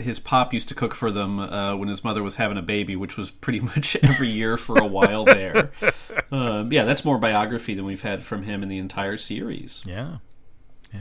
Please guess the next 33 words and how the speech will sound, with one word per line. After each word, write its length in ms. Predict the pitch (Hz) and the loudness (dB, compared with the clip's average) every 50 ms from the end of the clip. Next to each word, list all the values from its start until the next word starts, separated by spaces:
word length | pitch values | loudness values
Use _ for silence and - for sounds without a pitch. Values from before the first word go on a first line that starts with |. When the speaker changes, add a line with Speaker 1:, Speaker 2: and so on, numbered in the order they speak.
| 117 147 139 | -10 -6 -2
Speaker 1:
Yeah, 120 | 160 180 | 0 0
so 120 | - - 175 | 2 2 0
there's 100 | 185 180 | 0 -2
something 200 | - 277 285 247 | 0 -2 -2 -2
very 120 | 240 208 | -2 -2
sweet 260 | - - - 165 165 | -2 -2 -4 -2 -2
about 200 | 156 131 113 - | 0 0 0 -2
this 160 | - - - 107 | -2 -4 -4 -4
episode, 280 | 98 - - - 107 | -4 -4 -4 -4 -4
even 160 | 117 123 123 | -4 -4 -2
though 140 | 120 117 113 | -2 -2 -2
it, 240 | 104 107 113 107 101 | -2 -2 -4 -4 -4
it 140 | 104 113 110 | -6 -4 -4
is 300 | 120 117 110 107 - - | -4 -4 -4 -6 -8 -10
the, 500 | - - 117 104 98 95 95 92 - - - - - - - - - - - - | -8 -6 -4 -4 -4 -4 -6 -8 -10 -12 -14 -16 -16 -16 -16 -16 -16 -16 -12 -6
you 80 | - 139 107 | -4 -4 -2
know, 40 | |
the 120 | 95 98 107 | -2 -2 -4
mystery, 680 | 110 117 113 - - 117 107 104 98 98 95 95 - - | -2 -2 -4 -6 -6 -6 -6 -6 -6 -6 -8 -8 -8 -8
um, 340 | 113 104 98 95 95 95 98 | -8 -8 -8 -8 -10 -10 -10
is 340 | 101 - 110 104 101 - - | -10 -10 -10 -8 -8 -6 -4
loose. 600 | 107 110 117 107 - - - - - - - - - - - - - - - - - | -2 -2 -2 -2 -2 -2 -4 -4 -4 -6 -6 -8 -8 -10 -10 -12 -12 -12 -14 -10 -6
There's, 360 | 131 110 101 98 98 95 - | -4 -4 -4 -4 -6 -8 -8
uh, 600 | - - 117 107 104 101 98 98 95 95 90 - - - - - | -6 -6 -4 -4 -4 -4 -4 -4 -4 -4 -6 -8 -10 -14 -6 -4
yeah, 140 | 156 127 - | -2 -2 -2
there's 160 | 113 107 - | -2 -4 -4
just 140 | 139 135 - | -4 -6 -4
a 40 | 107 | -6
sweetness 440 | - - 156 156 156 151 143 139 - | -4 -2 -2 -2 -2 -2 -4 -4 -2
to 180 | - 143 135 127 | -2 0 2 2
it, 100 | 120 113 | 2 2
and, 340 | 92 110 110 110 110 110 - | 0 0 -2 -2 -4 -4 -6
and 360 | - 127 117 113 110 117 - | -6 -8 -6 -6 -6 -8 -10